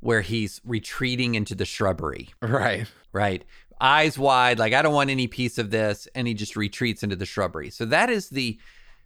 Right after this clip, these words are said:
Speaker 1: way the exhausted majority has been acting for years now, is they're, they've got wide eyes, and they're just like, "I don't want a piece of this nonsense and this nastiness," and they, they pull back.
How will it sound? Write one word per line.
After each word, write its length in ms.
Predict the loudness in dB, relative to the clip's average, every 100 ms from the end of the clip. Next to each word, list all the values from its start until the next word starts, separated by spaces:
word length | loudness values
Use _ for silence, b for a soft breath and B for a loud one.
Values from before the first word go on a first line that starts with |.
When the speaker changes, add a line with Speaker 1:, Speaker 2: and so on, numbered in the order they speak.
| b
Speaker 1:
way 400 | -8 2 4 4
the 140 | 4 0
exhausted 480 | 0 0 2 0
majority 440 | -2 0 0 2 0
has 140 | -2
been 320 | -2 -4 -4 -2
acting 460 | -2 -2 -4 -6
for 220 | -4 -2
years 500 | -2 2 2 2 0
now, 280 | -4 -6 -6
is 140 | -12 -6
they're, 220 | -6 -4
they've 180 | -6 -4
got 220 | -4 -2
wide 360 | 2 2 4 4
eyes, 560 | 4 4 2 -4 -10 b b b b b
and 160 | -8 -4
they're 120 | -2
just 240 | -4 -4 -2
like, 120 | 2
"I 120 | 2
don't 120 | 2
want 200 | 2 0
a 40 | -2
piece 380 | -4 -4 -4
of 240 | -6 -10 -4
this 300 | -2 -2 -2
nonsense 720 | 0 0 -2 -4 -4 -4 -6
and 160 | -4 -2
this 200 | -4 -2
nastiness," 640 | -2 -2 -6 -8 -8 -6
and 140 | -6
they, 160 | -4 -4
they 220 | -4 -4
pull 300 | -2 0 0
back. 420 | 2 2 0 -6